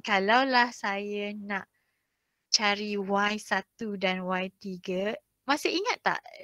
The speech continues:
kita punya, ah, apa tu, ni pandangan dari atas, eh, kita tengok dari atas. Ah, lokasi, ni lokasi dua, ni lokasi satu, ni lokasi tiga.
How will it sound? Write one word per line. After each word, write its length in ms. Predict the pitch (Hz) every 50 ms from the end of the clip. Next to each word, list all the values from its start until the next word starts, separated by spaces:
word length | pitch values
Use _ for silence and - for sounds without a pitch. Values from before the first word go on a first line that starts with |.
| - - - 214
kita 320 | - 233 - - 240 226
punya, 640 | - - 226 220 220 214 214 214 208 208 208 208 214 214 - - - - - _ _ _ _
ah, 1120 | 202 190 190 185 185 185 185 185 185 185 185 180 180 180 185 180 180 180 185 185 196 202
apa 300 | - 202 208 - 202 202 - _
tu, 400 | - 202 202 196 196 196 196 196 208 - _ _ _ _ _ _ _ _ _ _ _ _ 233
ni 80 | 285
pandangan 480 | 302 - 262 254 240 233 226 233 240 240
dari 240 | 233 220 233 233 -
atas, 420 | - 226 - - 320 339 339 -
eh, 140 | 330 349 330
kita 160 | 294 - 262
tengok 300 | - - 233 226 226 208
dari 160 | 190 196 196 190
atas. 880 | 185 190 - - 190 185 185 190 202 214 233 269 311 349 349 311 - - _ _ _ _ _ _ _ _ _ _ _ _
Ah, 240 | - 190 185 185 185
lokasi, 840 | 185 190 196 - - 226 226 - - - 302 302 302 311 294 285 254 254
ni 160 | 277 311 330
lokasi 480 | 294 254 - - 208 208 - - 220 202
dua, 720 | 196 208 196 190 185 185 180 185 190 208 240 269 302 339 359 - _ _ _ _ _ _ _ _ -
ni 180 | 233 233 226
lokasi 480 | 220 208 202 - 202 190 190 - - 196
satu, 720 | 185 - 185 180 180 - _ _ _ - 254 262 277 302
ni 220 | 302 294 262 233 208
lokasi 500 | 190 180 - 190 185 - - 196 185 -
tiga. 560 | - 190 185 180 180 - - 208 180 165 185